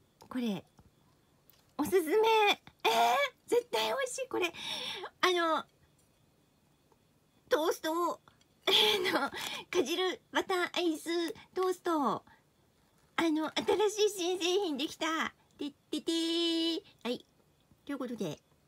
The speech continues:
本日、何を思ってんのか、いきなり始めた、うさぴーを直す、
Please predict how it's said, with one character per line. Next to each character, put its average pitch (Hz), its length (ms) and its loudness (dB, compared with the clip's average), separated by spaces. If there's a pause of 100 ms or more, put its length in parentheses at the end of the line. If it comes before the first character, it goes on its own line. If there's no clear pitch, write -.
(1000)
本 233 140 -2
日、 185 340 -6 (840)
何 269 240 0
を 233 40 0
思 220 100 0
っ - 40 -2
て 196 80 -8
ん 185 40 -6
の 190 80 -6
か、 - 140 -12 (220)
い 208 40 -10
き 240 100 -2
な 247 100 0
り 190 260 -6 (480)
始 233 240 -4
め 214 80 -2
た、 175 280 -10 (920)
う 277 60 0
さ 294 140 -4
ぴ 220 200 -2
ー - 20 0
を 214 60 0
直 202 160 0
す、 285 300 -4